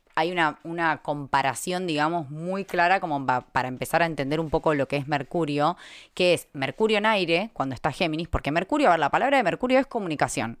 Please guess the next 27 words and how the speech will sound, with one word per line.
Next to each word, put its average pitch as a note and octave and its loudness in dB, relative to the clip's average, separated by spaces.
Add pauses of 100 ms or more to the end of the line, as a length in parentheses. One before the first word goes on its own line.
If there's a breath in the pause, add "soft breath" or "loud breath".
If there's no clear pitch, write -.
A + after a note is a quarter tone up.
Esa A3 2
es C4+ 4
la A#3 4
palabra F3 4
con F3 2
la C#3+ 2
que C3 -4
se, C3 -4
digamos, C#3+ -2
si - 0
hay F3 2
que G#3 2
elegir G3 -4
una C4 2
sola G3+ 0
y D#3+ 0
es F3+ 0
la F3+ 6
última G#3+ -2
oportunidad D#3+ -2
que E3 -4
tenés, D#3 -2
elegís D3 -4
comunicación. C3 -2
Entonces, C3+ -4 (720 loud breath)
si G3+ -8
vos, G3+ 0